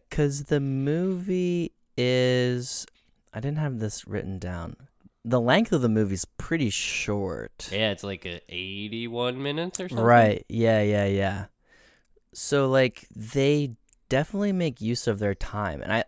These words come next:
Speaker 1: I
Speaker 2: Oh,
Speaker 1: love
Speaker 2: yeah.
Speaker 1: that. It's just kinda like, this is going to be a high-octane thriller.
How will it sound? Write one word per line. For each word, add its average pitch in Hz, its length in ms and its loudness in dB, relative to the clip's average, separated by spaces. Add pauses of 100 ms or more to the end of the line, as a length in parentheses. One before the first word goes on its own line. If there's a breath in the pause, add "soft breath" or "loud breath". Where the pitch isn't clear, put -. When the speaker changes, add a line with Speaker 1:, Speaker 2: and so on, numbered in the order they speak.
Speaker 1:
I 131 100 0
Speaker 2:
Oh, 170 60 2
Speaker 1:
love 104 300 2
Speaker 2:
yeah. 95 80 -10
Speaker 1:
that. - 280 -6 (140)
It's - 180 -4
just - 180 -2
kinda 131 220 2
like, 107 300 0
this 113 260 -2
is 139 100 -2
going 143 280 -2
to 135 80 -2
be 110 180 0
a 104 80 2
high-octane 101 720 0
thriller. 95 640 -2